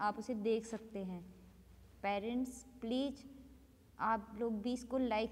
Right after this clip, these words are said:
video में सेव कर लीजिए, जिससे ये आपके पास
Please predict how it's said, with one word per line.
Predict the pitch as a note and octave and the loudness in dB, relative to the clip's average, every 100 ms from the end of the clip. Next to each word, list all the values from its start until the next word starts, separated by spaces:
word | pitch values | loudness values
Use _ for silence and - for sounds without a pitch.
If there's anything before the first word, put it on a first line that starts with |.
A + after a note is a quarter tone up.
| A3 | 0
video | A#3+ A#3+ A#3+ | 0 2 4
में | C4 | 2
सेव | B3+ A3+ G#3 | 2 0 0
कर | A3 A3 | 0 -2
लीजिए, | G#3+ A3 A3+ C#4 D#4 - - - | 0 -2 0 -2 -2 -10 -16 -8
जिससे | G3 G#3+ A3+ | -6 -4 -2
ये | A3+ G#3+ | 0 2
आपके | G#3+ G#3+ A#3 | 0 0 -6
पास | A#3 G3+ G#3 - | 0 2 2 0